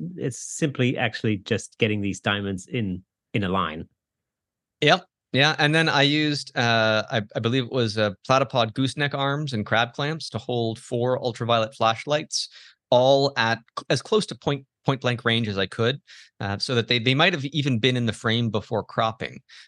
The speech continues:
Speaker 2: but you want them really right on top of your subject. The inverse square law applies here. You know, the closer you can get the lights, the more fluorescence you're gonna get. Even if it's just a little bit closer at those distances, it makes a big difference.
Speaker 1: And if we just stick with light for a minute, um,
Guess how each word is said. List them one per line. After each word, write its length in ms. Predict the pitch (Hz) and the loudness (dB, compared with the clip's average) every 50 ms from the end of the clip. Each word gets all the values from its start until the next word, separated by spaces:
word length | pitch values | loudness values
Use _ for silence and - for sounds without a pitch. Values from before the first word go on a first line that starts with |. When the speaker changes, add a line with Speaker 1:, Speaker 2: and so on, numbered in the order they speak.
| _ - | _ -2
Speaker 2:
but 160 | - 117 117 | 0 0 0
you 100 | 151 131 | 0 -2
want 260 | 120 127 135 131 131 - | 0 0 0 0 0 0
them 340 | 123 120 117 123 135 - _ _ _ _ _ _ - 156 127 - | 0 0 0 -2 -4 -8 _ _ _ _ _ _ -12 -12 -10 -6
really 300 | 143 139 202 196 151 120 | -2 2 2 4 4 2
right 240 | 107 104 131 131 127 | 2 2 2 2 2
on 100 | 120 113 | 2 0
top 220 | 107 117 110 104 - | 0 -2 -2 -2 -4
of 80 | 104 | -6
your 100 | 104 107 | -8 -6
subject. 560 | - - 110 104 104 - 110 104 101 - - - - - - _ _ | -2 -2 -2 -2 0 0 0 0 0 -2 -8 -20 -20 -20 -20 _ _
The 100 | - 127 | 2 2
inverse 260 | 127 123 110 117 107 - | 2 2 2 -2 -2 -4
square 300 | - - 110 101 101 98 | -2 0 2 2 2 2
law 320 | 95 92 92 92 92 - | 2 2 2 2 0 -2
applies 440 | 110 107 - - 101 95 92 92 - | -4 -6 -2 0 0 0 0 -2 -4
here. 240 | - 98 92 90 87 | -4 -4 -2 -2 -2
You 100 | 92 98 | -2 -2
know, 80 | 95 92 | -4 -4
the 80 | 98 | -4
closer 320 | - - 123 117 110 - 117 | -2 0 0 0 0 0 -2
you 140 | 113 107 | -2 -2
can 100 | - 110 | -2 -2
get 140 | 107 107 101 | -2 -2 -2
the 80 | - 98 | -2 -2
lights, 400 | 95 95 92 92 98 - - - | 0 0 0 0 0 -4 -10 -10
the 100 | - 101 | -6 -4
more 180 | 101 101 98 | -2 -2 -2
fluorescence 520 | 92 - - 104 101 98 - - 98 92 - | -4 -6 -4 -2 -2 -2 -4 -4 -8 -6 -4
you're 100 | 104 104 | -4 -2
gonna 180 | 104 92 90 | -2 -2 -2
get. 280 | 87 90 92 92 92 - | 0 0 2 2 2 0
Even 240 | - 127 113 - 110 | -2 -6 -4 -2 -2
if 80 | 107 - | -2 -2
it's 120 | 101 - | -4 -8
just 180 | - 107 - 101 | -8 -10 -6 -4
a 20 | |
little 240 | 101 104 113 117 120 | -4 -2 -2 -2 0
bit 140 | 110 113 - | -2 -4 -6
closer 420 | - - 123 117 117 - - 107 | -6 -6 -4 -4 -4 -4 -4 -4
at 140 | 104 - - | -4 -2 -2
those 180 | - 113 110 - | -2 -2 -2 -2
distances, 540 | - 117 107 - - 117 110 - 117 104 | -2 -4 -4 -4 -4 -4 -2 -2 -2 -2
it 100 | 101 90 | -2 -2
makes 240 | 98 107 98 - - | -4 -4 -6 -6 -8
a 60 | - | -10
big 220 | 85 90 92 80 - | -6 -4 -4 -4 -4
difference. 400 | 80 76 - - - - - - _ _ _ _ _ _ _ _ _ _ _ _ _ _ _ _ _ _ _ _ _ _ _ _ - | -8 -10 -10 -10 -14 -14 -14 -18 _ _ _ _ _ _ _ _ _ _ _ _ _ _ _ _ _ _ _ _ _ _ _ _ -8
Speaker 1:
And 120 | - 127 123 | -4 -4 -4
if 320 | 160 - 160 160 170 - | -2 -2 -2 -2 -2 0
we 80 | 165 151 | 0 0
just 140 | 226 214 - | 0 -2 -4
stick 180 | - 196 190 | -4 -4 -4
with 120 | - 120 120 | -2 0 0
light 200 | 123 180 226 - | 0 0 0 -2
for 140 | - 120 | -2 0
a 40 | 107 98 | 0 0
minute, 280 | 95 95 98 92 - - - | 0 -2 -2 -4 -4 -4 0
um, 320 | 127 127 127 131 127 - | 0 2 2 0 -2 -4